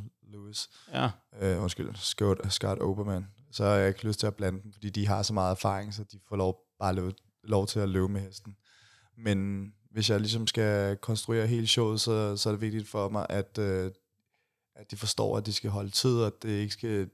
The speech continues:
Speaker 1: de skal ikke lave de samme ting i hver kamp. Sådan nogle små detaljer, som, som gør, at hele showet kan, kan være en maskine, der bare kører.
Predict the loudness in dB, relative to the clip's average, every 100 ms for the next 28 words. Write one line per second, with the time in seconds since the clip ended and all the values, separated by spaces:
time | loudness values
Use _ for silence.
0 | _ -6 -4 0 0 0 0 -2 -4 -6
1 | -4 -6 0 0 0 -6 _ _ _ _
2 | _ _ -20 -8 -2 -2 -2 0 0 2
3 | -2 -4 _ _ -14 -10 -8 -10 -8 0
4 | 2 2 2 2 4 2 2 4 4 4
5 | 2 0 -6 -20 _ _ _ _ _ -6
6 | 0 2 2 2 0 0 0 2 0 0
7 | 0 0